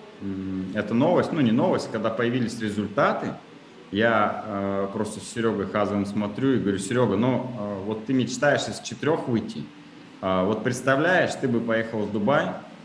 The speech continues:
вышел бы из четырех часов и был бы сорок седьмым». Ну, все, как бы, это уже, э, цель выйти из четырех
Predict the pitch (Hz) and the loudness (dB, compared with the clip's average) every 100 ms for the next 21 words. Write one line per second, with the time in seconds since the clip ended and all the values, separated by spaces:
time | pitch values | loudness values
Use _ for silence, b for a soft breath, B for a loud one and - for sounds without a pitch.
0 | - 135 135 120 92 104 - - 113 123 | 0 2 2 0 0 0 -2 -6 -2 0
1 | 117 - - - 165 - - - 104 135 | 0 -2 -4 0 0 -2 -6 0 4 4
2 | 147 127 - - - - 147 143 139 139 | 4 2 0 -4 0 4 4 6 4 0
3 | - - - - 104 98 98 101 - - | -8 -14 -8 -2 2 6 6 4 -2 -8
4 | - - - - - - - - - 147 | -14 -20 -20 -20 -20 -20 -20 -20 -8 -6
5 | 175 - - 143 104 76 71 90 135 135 | -4 -8 -4 0 0 -4 -6 -2 0 0
6 | 110 95 110 110 107 - 101 95 92 92 | 0 0 4 6 4 0 -2 0 2 2
7 | 90 90 90 85 - 147 123 143 143 107 | 2 0 -2 -4 0 2 4 4 2 0
8 | - - - 147 185 | -4 -4 2 4 4